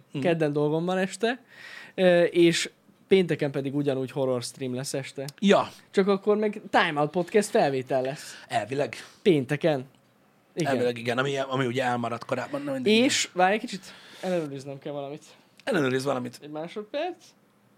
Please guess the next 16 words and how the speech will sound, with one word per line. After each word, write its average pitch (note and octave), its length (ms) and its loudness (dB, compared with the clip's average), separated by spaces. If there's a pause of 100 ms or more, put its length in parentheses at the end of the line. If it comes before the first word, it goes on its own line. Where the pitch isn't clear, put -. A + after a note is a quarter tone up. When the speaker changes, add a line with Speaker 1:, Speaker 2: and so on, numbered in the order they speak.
(1040)
Speaker 2:
Pillanat. F#3+ 440 -10 (800)
Speaker 1:
Jani E3+ 220 0
most D#3+ 240 2
nézi F#2 260 -8
meg, F2 220 -8
hogy - 220 0
ő F3+ 140 6
volt-e F#2+ 520 -4
az, - 180 -8
aki - 300 -2
a A2 60 4
hatvan-valahány G2+ 720 0
éves E2+ 300 -4
rekordlottó - 720 -6
nyereményt F2+ 400 -10
megnyerte. G#2+ 720 -4